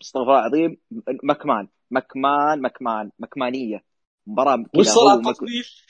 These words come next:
Speaker 2: <laughs> وش صار تطبيل؟
Speaker 1: ما قدرت، حاولت أرجع يا أخوي. ما قدر-، ما تم-، والله ما تمشي. جيب ماتش، ماتش هو عارف يرجع ذي الأشياء.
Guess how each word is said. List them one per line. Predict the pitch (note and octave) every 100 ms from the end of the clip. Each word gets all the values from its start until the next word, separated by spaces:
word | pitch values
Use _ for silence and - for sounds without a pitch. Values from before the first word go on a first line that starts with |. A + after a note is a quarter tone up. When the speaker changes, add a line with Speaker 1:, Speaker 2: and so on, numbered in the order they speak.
| -
Speaker 2:
<laughs> | - - -
وش | G#3
صار | A3+ G#3 G#3
تطبيل؟ | G#3 G3 - - _ _ _ - - - _
Speaker 1:
ما | D#3 C4 D#4
قدرت، | G#3 G3 G#3+ -
حاولت | F#3 B3+ A3+
أرجع | G3+ G#3 D#3+ D3
يا | C3+
أخوي. | D#3 E3+ B2 -
ما | C#3+ A3+
قدر-، | A3+ C3
ما | B2+ A3+
تم-، | G3+ E3+
والله | A2+ E3 F3 B2+
ما | D3
تمشي. | C#3+ D3+ B2+ A#2+
جيب | - A#3
ماتش، | C#3 B2+ F3+ - -
ماتش | F3+ -
هو | A2 G#2+ G#2 - - _ - -
عارف | B2 -
يرجع | G2+ - F#2+
ذي | G2
الأشياء. | G2 - G2+